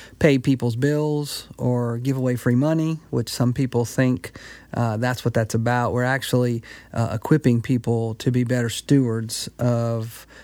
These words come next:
the resources that God has given them, or really help them see how to overcome some of their financial challenges. And so, uh, one component of that is Financial Peace University, which is, uh, pretty, uh, popular. Uh, but we also have financial mentors, uh,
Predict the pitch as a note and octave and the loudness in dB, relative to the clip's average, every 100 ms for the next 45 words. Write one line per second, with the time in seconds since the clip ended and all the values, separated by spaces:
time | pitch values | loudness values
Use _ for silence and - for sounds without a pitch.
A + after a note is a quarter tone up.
0 | - C3+ C3+ C3+ C3+ B2 - A#2 B2 B2 | 0 4 4 4 2 0 2 0 0 0
1 | A#2+ A2+ A2+ A#2 A2 A2+ B2+ A#2 A#2+ D#3 | -2 -2 -4 -2 -2 -2 -2 -2 0 0
2 | F3 G3 C#3 D#3 E3+ C3 B2+ - - D3+ | 2 2 2 0 0 0 0 0 2 2
3 | B2+ - D#3+ D#3 C#3+ A#2+ A#2+ - - - | 2 2 2 2 2 0 -4 -10 -20 -8
4 | - D3+ C3+ C3 B2+ C#3+ C3 A#2 - D3+ | 0 4 4 2 0 0 0 -2 2 4
5 | C#3+ B2+ A#2+ A#2 - D3 B2+ A#2+ - B2 | 4 2 0 -2 0 2 2 2 0 2
6 | B2 A#2+ A2 - B2+ B2 A#2 A2 A2+ A#2+ | 2 0 -2 0 0 2 -2 -4 -4 -4
7 | A#2 A#2+ A#2+ - - - - A#2+ A#2 C#3+ | 0 0 0 -4 -14 -18 -2 0 2 2
8 | C#3 C#3 C3 D3 C3 B2+ A#2+ B2+ B2 B2 | 2 2 2 2 0 0 -2 -2 0 0
9 | B2 A#2+ B2 B2 A#2+ A2+ - B2+ A#2 A#2+ | -2 -2 0 0 0 -2 0 -2 0 0
10 | A#2 B2 A#2+ B2+ A#2+ A2+ A2+ - A#2 A2+ | 2 0 0 0 0 0 -2 0 0 0
11 | A#2 G#2+ A2 - C3 A#2+ A2+ A2+ A2 - | -2 -4 -6 -2 0 0 0 -2 -4 -8
12 | - C#3 B2+ B2 A#2 A#2 - - - - | 0 0 4 2 2 -2 -8 -18 -16 -18
13 | - - A#2 A#2 B2+ C#3 C3+ C3+ B2 - | -10 -2 -2 0 0 0 2 2 2 2
14 | A#2 A#2 A2 A#2 A#2+ B2 A#2+ A#2 A#2 A2+ | 0 0 0 0 2 0 0 0 -2 -4
15 | - - A2+ | -8 -4 -2